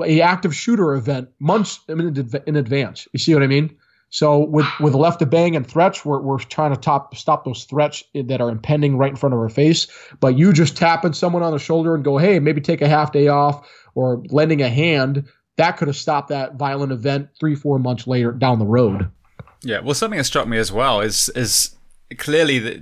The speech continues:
Speaker 2: the reason why you're being employed is so many of us have our head up our ass. And I think that,
Speaker 1: <laughs>
Speaker 2: that applies, you know, to, um, not just threats, but the, the reverse, like someone else threatening their own, you know, their own life, the, the suicide, you know, depression, anxiety element.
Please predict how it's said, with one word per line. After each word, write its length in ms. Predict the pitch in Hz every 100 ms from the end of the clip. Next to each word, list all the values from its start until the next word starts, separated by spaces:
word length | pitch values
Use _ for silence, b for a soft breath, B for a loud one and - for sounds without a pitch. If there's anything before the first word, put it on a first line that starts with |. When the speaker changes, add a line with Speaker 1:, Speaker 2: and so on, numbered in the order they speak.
| -
Speaker 2:
the 100 | 117
reason 380 | 117 135 135 117
why 440 | 110 110 107 101 _ -
you're 200 | 120 113
being 240 | 120 110
employed 520 | 104 - 117 104 101
is 480 | - 101 98 - - -
so 280 | - - 127
many 240 | 117 107
of 100 | 101
us 160 | 104 -
have 180 | 101 98
our 200 | 98 98
head 240 | 110 107
up 140 | 104 101
our 120 | 98
ass. 400 | 95 90 - - B B B
And 120 | 113
I 40 | 107
think 220 | 143 139
that, 260 | 127 117 -
Speaker 1:
<laughs> 20 |
Speaker 2:
that 180 | 110 110
applies, 640 | - 131 123 120 - -
you 80 | 127
know, 160 | 107
to, 640 | 104 - 135 127 127 120 117 B B B B B _
um, 320 | 120 117 110 107
not 280 | 120 147 147
just 280 | 147 -
threats, 460 | 113 143 185 - -
but 400 | - 120 117 - - - -
the, 200 | 117 127
the 320 | 101 127 120
reverse, 720 | 107 107 117 165 - - -
like 240 | 107 110 -
someone 360 | - 127 127 120
else 260 | 117 -
threatening 420 | - 120 123 120 113
their 220 | 110 113
own, 380 | 139 160 113 -
you 80 | 117
know, 140 | 95
their 180 | 101 113
own 160 | 160
life, 340 | 113 92 90 -
the, 120 | 107
the 160 | 110 104
suicide, 720 | - 120 120 117 110 107 104
you 80 | 107
know, 80 |
depression, 460 | 101 - 120 110 110
anxiety 500 | 101 107 110 104 101
element. 400 | 101 101 101